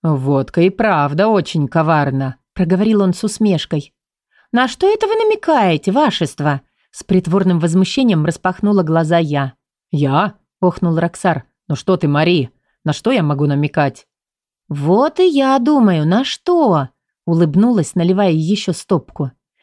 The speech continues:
И пока Роксар послушно выпивал, закусывая огурцом,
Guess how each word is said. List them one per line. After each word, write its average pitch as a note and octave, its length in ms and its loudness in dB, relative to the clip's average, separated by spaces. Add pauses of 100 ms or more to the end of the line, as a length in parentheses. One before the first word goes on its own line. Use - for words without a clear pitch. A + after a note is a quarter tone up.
(160)
И F4 60 -4
пока A#3+ 300 -2
Роксар F#3+ 400 -2
послушно F#3+ 520 -2
выпивал, D#3+ 460 0
закусывая F3+ 640 0
огурцом, A3 640 -2